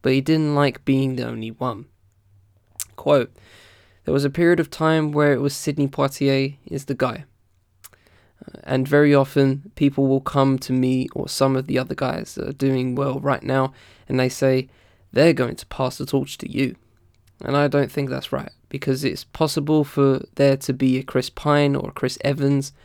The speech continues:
and Chris O'Donnell and a Chris Hemsworth and all the other Chris's, but it can only be one of us at a time. That is part of what's wrong," Boseman told me. "There is so much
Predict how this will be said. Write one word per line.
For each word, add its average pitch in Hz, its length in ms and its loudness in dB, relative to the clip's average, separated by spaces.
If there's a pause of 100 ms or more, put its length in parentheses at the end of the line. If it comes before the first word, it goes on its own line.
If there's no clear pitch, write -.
(160)
and 120 160 -4
Chris - 260 0
O'Donnell 139 500 4 (280)
and 139 120 4
a 143 60 2
Chris 139 240 0
Hemsworth 135 540 0
and 139 160 -2
all 156 260 0
the 143 180 -2
other 139 180 2
Chris's, - 500 -6 (480)
but 131 100 4
it 127 80 2
can 131 180 0
only 143 220 6
be 135 240 4
one 151 240 6
of 139 100 0
us 139 160 -2
at - 100 -2
a - 20 -8
time. 180 400 0 (720)
That 135 120 2
is 139 140 0
part 131 240 2
of - 40 -20
what's 131 240 -6
wrong," 127 360 -4
Boseman - 340 -10
told - 260 -10
me. - 140 -14 (600)
"There 135 120 2
is 139 80 2
so 165 260 2
much - 560 0